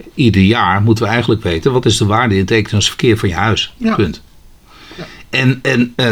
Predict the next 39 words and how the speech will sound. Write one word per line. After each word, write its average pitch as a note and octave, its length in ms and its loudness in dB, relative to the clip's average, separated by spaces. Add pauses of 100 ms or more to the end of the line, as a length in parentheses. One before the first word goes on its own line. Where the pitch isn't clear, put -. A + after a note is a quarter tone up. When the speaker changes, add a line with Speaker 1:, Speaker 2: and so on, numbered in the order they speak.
(160)
Speaker 1:
ja, B2 260 0
hoe B2+ 140 4
kunnen D3 240 4
we A#2 60 4
dat G#2 200 4
weten? D3+ 340 2
Want - 140 -4
ja, - 320 -4
tuurlijk, F#3+ 360 2
er F#2+ 80 0
zijn G2+ 200 0
allemaal G2+ 260 2
marktontwikkelingen G2+ 1120 2
en G2+ 120 2
de G2+ 80 0
prijzen A#2+ 440 0
stijgen C#3 580 0
en G#2 80 -2
de G#2+ 80 0
prijzen G#2 400 0
dalen. A#2 480 2 (340)
Maar D3+ 100 0
ja, F3+ 260 2 (140)
het - 140 -8
vervelende F3 540 4
is, C3 200 0
jouw D3 420 0
exacte C#3+ 560 0
huis C3 340 4
wordt - 200 0
niet F#3+ 200 4
zo A2+ 220 2
elke, C#3+ 460 0
el-, C#3+ 320 0
elke C3+ 320 2
week, A#2+ 280 4
elke B2 260 0
dag A2 220 -2
verkocht. - 480 -2